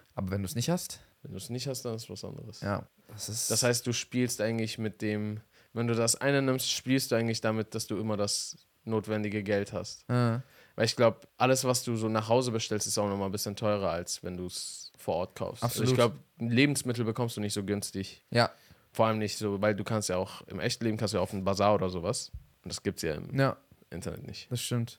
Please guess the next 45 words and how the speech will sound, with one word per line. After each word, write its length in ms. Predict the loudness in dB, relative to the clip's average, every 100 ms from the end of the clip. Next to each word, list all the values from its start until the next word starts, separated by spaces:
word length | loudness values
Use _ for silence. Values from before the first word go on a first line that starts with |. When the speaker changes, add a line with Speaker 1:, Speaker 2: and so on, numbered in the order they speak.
| _
Speaker 1:
Aber, 240 | 6 8 8
aber 220 | 8 8
Speaker 2:
Wäre 100 | 6 2
Speaker 1:
das 160 | 0 2
Speaker 2:
eigentlich 160 | 2 -4
lustig, 320 | -6 -8 -10
ein 160 | -12 -14 _ _
digitaler 380 | -10 -4 -2 -2
Bazar. 340 | -4 -4 -6 -8 _
Speaker 1:
Digitaler 340 | -10 -4 -2 0
Bazar? 420 | 0 0 -2 -4 _
Gibt's 140 | -4 -2
das 140 | -2
schon? 140 | -4 -6 -14 _ _ -20 -20 -8
Speaker 2:
Ja, 100 | -2
weil 160 | 2 2 -2 -6 -4 0
Amazon 400 | 4 6 4 2
ist 120 | 0
wahrscheinlich 320 | 0 0 2 4
Speaker 1:
Ach 60 | 6
Speaker 2:
sowas, 140 | 4
Speaker 1:
so. 80 | 4
Speaker 2:
aber 280 | 4 6 8
ich 80 | 8
meine, 440 | 10 10 8 8
Speaker 1:
<laughs> 40 |
Speaker 2:
es 220 | 6 6 4
hat 120 | 6
nicht 160 | 4
den 140 | 4 6
Bazar, 440 | 6 8 8 6
Bazar-Vibe. 640 | 4 4 6 6 6 6 6
Speaker 1:
Ja, 140 | 6
das 160 | 6 4
stimmt. 400 | 4 4 0 -8 _ _ _ -20 -20 0 4
Wie 100 | 8
könnte 340 | 8 10 8
man 180 | 8 8
das 200 | 6 6
machen? 340 | 6 6 4
Speaker 2:
<laughs> 80 | 2 4 0 2 -2 -2 -4 -6 -8 -10 -2 -2 -2 -10 -8 -2 6
Speaker 1:
Einfach 280 | 8 8
so, 360 | 6 6 6 6 0 -14 -18 -8
läuft 380 | 4 6 6 4
so, 360 | 4 6 4